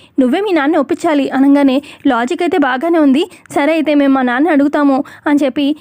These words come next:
అంటారనమాట ఆంజనేయ స్వామి. "ఊరికి నువ్వు కూడా రావాలి ఆంజనేయ స్వామి" అని చెప్పి పిల్లలిద్దరూ అంటూ ఉంటే, "నాకు మీరు, మీరు మాత్రమే భక్తులు అనుకున్నారా? ఎంతమంది భక్తులు, అందరి దగ్గరికి వెళ్ళి సమస్యలు తీర్చాలి కదా" అని చెప్పి ఆంజనేయ స్వామి అంటూ ఉంటే, "సరేలే అయితే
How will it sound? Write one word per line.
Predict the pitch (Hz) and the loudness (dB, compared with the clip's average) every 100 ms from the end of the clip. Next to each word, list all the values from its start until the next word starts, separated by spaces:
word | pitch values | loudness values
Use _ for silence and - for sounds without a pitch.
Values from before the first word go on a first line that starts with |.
| _ 285 | _ -4
అంటారనమాట | 277 277 262 254 | -2 0 -2 -2
ఆంజనేయ | 294 254 277 | -2 0 0
స్వామి. | 294 262 262 262 - _ 311 | 0 0 0 -2 -6 _ -2
"ఊరికి | 349 359 403 | 0 0 0
నువ్వు | 302 294 | 0 0
కూడా | 403 | 0
రావాలి | 359 294 302 | 0 0 0
ఆంజనేయ | 277 269 | 0 0
స్వామి" | 285 262 262 | 0 0 0
అని | 269 285 | 0 0
చెప్పి | 254 | -2
పిల్లలిద్దరూ | 277 247 285 254 277 | -2 -2 0 0 0
అంటూ | 254 285 | 0 0
ఉంటే, | 277 302 370 - - | 0 -2 -6 -14 -6
"నాకు | 302 320 | -2 2
మీరు, | 285 233 | 2 0
మీరు | 233 240 330 | 0 2 2
మాత్రమే | 349 349 392 | 0 0 -2
భక్తులు | 285 - 302 | -2 -2 0
అనుకున్నారా? | 285 269 247 247 | 0 0 0 0
ఎంతమంది | 320 240 254 240 285 | 0 0 0 0 0
భక్తులు, | 311 - 311 311 | -2 -4 -2 0
అందరి | - 233 247 | -2 -2 -2
దగ్గరికి | 285 254 330 359 | -2 -2 -2 -2
వెళ్ళి | 330 294 | 0 0
సమస్యలు | 311 240 262 320 | 0 -2 0 0
తీర్చాలి | 285 311 349 | 0 0 -2
కదా" | 339 320 | -2 0
అని | 320 269 269 | 0 0 0
చెప్పి | 285 | -2
ఆంజనేయ | 247 220 262 | -2 -2 -2
స్వామి | 302 269 | 0 0
అంటూ | 240 277 | 0 0
ఉంటే, | 277 330 381 - - - - | 0 0 -4 -8 -20 -20 -6
"సరేలే | 330 262 311 | -4 -2 -2
అయితే | 302 302 | -2 -2